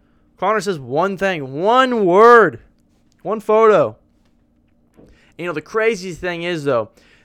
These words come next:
this whole Tony Ferguson versus Conor McGregor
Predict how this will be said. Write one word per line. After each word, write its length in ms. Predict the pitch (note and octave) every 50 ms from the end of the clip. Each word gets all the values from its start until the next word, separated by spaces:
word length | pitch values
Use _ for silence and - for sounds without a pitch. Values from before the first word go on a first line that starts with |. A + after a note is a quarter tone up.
| _
this 200 | - D#3+ E3 E3
whole 260 | - - F3+ F3 F3 E3
Tony 400 | - - E3+ F3 F3+ F3+ F3 D#3+
Ferguson 720 | - - E3 D#3+ D#3+ D3+ D#3 C#3 - D3+ D3 C#3+ C3+ C3 _ _ _ _ _ _ _ -
versus 320 | C3+ D3+ C#3+ - C3+ A#2+
Conor 500 | - - - E3+ E3+ F3 E3+ E3 D#3+ D#3
McGregor 520 | C#3 B2+ D3 D3+ D3+ D3 C#3 C3+ C3+ C3+